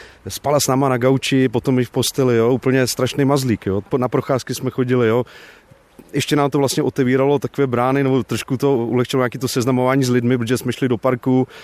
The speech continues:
jo, a děcka za náma, jo, a vlastně lidi, potkali jsme plno skvělých lidí, kteří vlastně se s náma na základě tohoto začali bavit. Dělali jsme takovou osvětu, jo. Jezdili jsme s čuníkem v tramvaji, v autobuse,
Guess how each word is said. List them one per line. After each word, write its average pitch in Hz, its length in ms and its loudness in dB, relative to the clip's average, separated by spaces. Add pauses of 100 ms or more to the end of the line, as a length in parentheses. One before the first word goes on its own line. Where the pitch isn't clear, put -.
(140)
jo, 120 100 2
a 127 100 2
děcka 120 360 -2
za 127 120 0
náma, 123 400 0
jo, 120 140 2
a 123 100 2
vlastně 120 300 -2
lidi, 120 340 2 (280)
potkali 123 300 -2
jsme 135 200 0
plno 127 320 0
skvělých 131 400 -2
lidí, 123 340 0 (400)
kteří 113 260 -2
vlastně 120 280 -2
se 123 120 -6
s - 60 -8
náma 127 180 0
na 123 80 0
základě 127 380 0
tohoto 123 320 -2
začali 131 280 -2
bavit. 127 340 0 (260)
Dělali 127 340 2
jsme 131 140 -2
takovou 131 220 0
osvětu, 123 480 0
jo. 123 260 2
Jezdili 120 420 0
jsme 127 260 0 (260)
s - 80 -14
čuníkem 131 360 0
v - 40 -10
tramvaji, 135 520 0
v - 180 -12
autobuse, 131 640 0